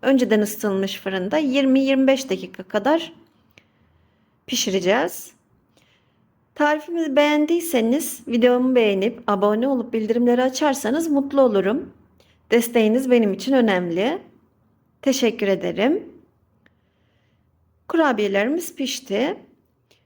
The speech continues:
Servis, servis esnasında bal kullanabilirsiniz. Tadı az gelebilir ilk baş-,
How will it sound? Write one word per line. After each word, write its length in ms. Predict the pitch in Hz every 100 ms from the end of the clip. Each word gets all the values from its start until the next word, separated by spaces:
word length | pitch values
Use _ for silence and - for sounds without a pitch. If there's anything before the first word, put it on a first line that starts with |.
| _ _ _ _ _
Servis, 420 | - 330 330 320 320 - 294
servis 400 | 320 311 302 320
esnasında 1000 | 294 277 262 226 214 208 220 277 349 -
bal 220 | 285 285
kullanabilirsiniz. 1300 | 285 269 240 240 226 220 220 220 175 196 302 - - - _ _ _ _ _ -
Tadı 300 | 269 202 277
az 240 | 269 240
gelebilir 840 | 214 202 202 196 208 208 - - _ _ -
ilk 220 | 214 -
baş-, 240 | 175 180